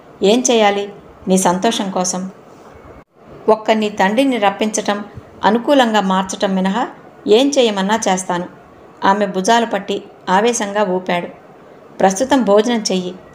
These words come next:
తన దుఃఖం, ఆలోచన మరిచి సజలమైన కళ్ళతోనే నవ్వింది.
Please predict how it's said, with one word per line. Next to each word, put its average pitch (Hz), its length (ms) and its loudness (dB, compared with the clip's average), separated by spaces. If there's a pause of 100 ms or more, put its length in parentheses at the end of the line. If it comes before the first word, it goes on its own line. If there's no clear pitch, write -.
(440)
తన 208 100 4
దుఃఖం, 202 460 -4 (200)
ఆలోచన 220 400 0
మరిచి 190 420 -4 (400)
సజలమైన 247 520 2
కళ్ళతోనే 196 540 -2
నవ్వింది. 175 480 -4